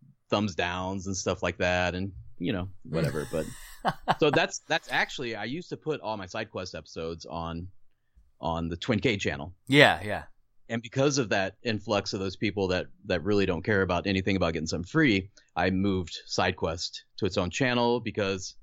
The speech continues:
Speaker 1: i-, it's just something I care about and it's more personal for me. And what I was hoping to do with SideQuest was just to make friends that are into the same stuff. And I'm not gonna make those friends on that, on that channel with those subscribers, but
Speaker 2: Yeah,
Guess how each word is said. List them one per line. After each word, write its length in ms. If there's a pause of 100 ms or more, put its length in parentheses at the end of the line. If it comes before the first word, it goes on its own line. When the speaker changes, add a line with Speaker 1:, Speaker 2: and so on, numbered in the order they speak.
Speaker 1:
i-, 60 (140)
it's 380
just 160
something 180
I 60
care 240
about 460
and 200
it's 200
more 200
personal 400
for 100
me. 280 (240)
And 280
what 140
I 220
was 180
hoping 160
to 60
do 80
with 100
SideQuest 440
was 120
just 180
to 80
make 180
friends 440
that 160 (140)
are 120
into 160
the 120
same 200
stuff. 380 (280)
And 80
I'm 80
not 120
gonna 140
make 140
those 160
friends 280
on 100
that, 160 (260)
on 120
that 120
channel 280
with 100
those 220
subscribers, 640
but 140 (1400)
Speaker 2:
Yeah, 600